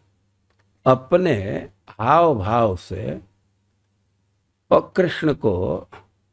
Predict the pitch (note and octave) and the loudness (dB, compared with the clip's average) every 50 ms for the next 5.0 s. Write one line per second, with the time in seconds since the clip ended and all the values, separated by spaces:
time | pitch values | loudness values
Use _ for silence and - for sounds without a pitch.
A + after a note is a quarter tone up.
0 | _ _ _ _ _ _ _ _ _ _ _ _ - B2 G#2 C3 C#3+ C#3 C3+ C3+ | _ _ _ _ _ _ _ _ _ _ _ _ -2 2 4 6 6 6 6 4
1 | C3 C3+ - C#3 C3 - E3 E3 C#3+ B2+ A#2 A2 G2 - - - G#2+ F#2+ F#2+ F#2 | 2 2 -2 -6 -4 0 4 4 6 6 4 2 0 -2 -4 -4 -4 -4 -4 -6
2 | - - - A2+ A2+ G2+ - _ _ _ _ _ _ _ _ _ _ _ _ _ | -8 -8 -8 -8 -8 -8 -12 _ _ _ _ _ _ _ _ _ _ _ _ _
3 | _ - G3+ G3+ F#3 F#3 - F#3 - - - - - E3 D3+ A#2+ C#3+ D#3 - - | _ 0 2 4 4 4 4 2 0 0 -2 0 2 4 4 6 4 2 2 2
4 | - A#2 A2 G#2 A2+ A2+ G#2 - - G#2 G2+ G#2+ G#2+ - - A#2+ A2 B2 B2+ B2 | 2 4 4 4 4 2 0 0 -2 -2 -2 -2 -4 -4 -4 -2 -2 -2 -4 -6